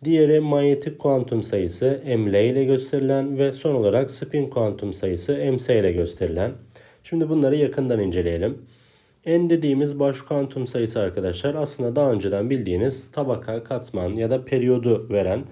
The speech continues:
bize sayı olarak karşımıza çıkıyor. N dediğimizde bize enerji düzeyini belirleyen orbital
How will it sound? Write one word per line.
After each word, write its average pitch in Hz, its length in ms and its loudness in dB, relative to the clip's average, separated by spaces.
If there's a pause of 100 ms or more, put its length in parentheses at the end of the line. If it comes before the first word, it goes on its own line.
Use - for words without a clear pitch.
(360)
bize 131 220 -2
sayı 127 400 0
olarak 90 380 -4
karşımıza 123 460 -4
çıkıyor. 131 400 -6 (600)
N 160 280 -2
dediğimizde 127 640 -4
bize 123 200 -2
enerji 127 500 -4
düzeyini 113 560 0
belirleyen 95 520 -2
orbital 113 560 -4